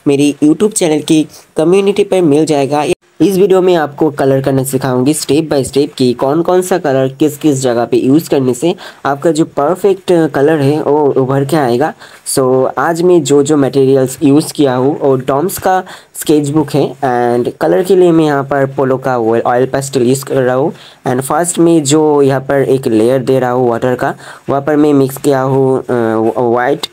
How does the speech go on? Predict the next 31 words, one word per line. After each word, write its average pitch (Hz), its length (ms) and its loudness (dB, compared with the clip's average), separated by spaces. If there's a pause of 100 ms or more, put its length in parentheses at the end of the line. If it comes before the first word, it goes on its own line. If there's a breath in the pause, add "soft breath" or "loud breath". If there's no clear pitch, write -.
एक्रिलिक 135 480 -2
कलर। 143 300 0 (300 loud breath)
And 117 180 0
साथ 135 360 -4
में 156 120 2
मैं 147 180 0
थोड़ा, 127 540 -2
अ, - 60 -8 (600)
पर्शियन 160 520 0
ब्लू 143 220 2
कलर 120 320 0
भी 151 140 0
यूज़ 117 360 0
किया 113 180 0
हूँ। 107 260 -2 (380 loud breath)
तो 120 140 2
उसको 165 600 0
मैं 135 440 2
पानी 127 380 -2
से 143 400 0 (120)
थोड़ा 120 220 -2 (120)
ऐड 123 260 -2
कर 123 240 -2
कर 127 100 -2
उसको 120 500 0
एक 123 580 0 (340 loud breath)
लिक्विड 160 340 2
सा 160 260 -2
बना 123 260 -2
लिया। 131 300 0 (180)
अ, 120 140 0